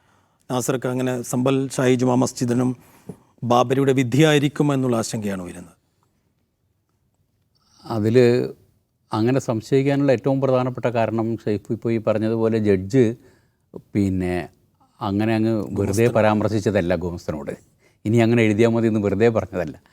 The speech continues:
Speaker 2: മറുഭാഗത്തിൻ്റെ ആവശ്യമായിരുന്നു അത്. മറുഭാഗത്തിൻ്റെ ജ-, വക്കീൽ കോടതിയിൽ ആവശ്യപ്പെടുകയാണ്, "അവരതിനെ പള്ളി എന്ന് പറഞ്ഞാൽ ഞങ്ങൾ അതിനെ അമ്പലം എന്ന് വിളിക്കും, അതുകൊണ്ട് അവരതിന് പള്ളി എന്ന് വിളിക്കാൻ പാടില്ല, ഇനി അതിനെ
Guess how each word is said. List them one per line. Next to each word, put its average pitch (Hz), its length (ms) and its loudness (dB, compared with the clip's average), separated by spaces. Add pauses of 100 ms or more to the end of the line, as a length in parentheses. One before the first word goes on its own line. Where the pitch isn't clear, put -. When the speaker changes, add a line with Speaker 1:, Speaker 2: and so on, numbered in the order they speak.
(540)
Speaker 2:
മറുഭാഗത്തിൻ്റെ 135 760 6 (120)
ആവശ്യമായിരുന്നു 90 640 0
അത്. - 100 -20 (580)
മറുഭാഗത്തിൻ്റെ 156 800 2 (100)
ജ-, 131 220 2 (140)
വക്കീൽ 110 320 -2 (720)
കോടതിയിൽ 127 400 2 (100)
ആവശ്യപ്പെടുകയാണ്, 101 720 -2 (520)
"അവരതിനെ 139 540 2 (100)
പള്ളി 123 340 -2
എന്ന് 117 160 -4
പറഞ്ഞാൽ 104 340 -6
ഞങ്ങൾ 104 260 -6
അതിനെ 101 200 -4
അമ്പലം 98 300 -6
എന്ന് 92 140 -10
വിളിക്കും, - 260 -16 (920)
അതുകൊണ്ട് 120 360 -2
അവരതിന് 120 400 0
പള്ളി 120 260 2
എന്ന് 123 140 0
വിളിക്കാൻ 104 300 -4
പാടില്ല, 98 280 -2
ഇനി 104 140 -4
അതിനെ 104 140 -6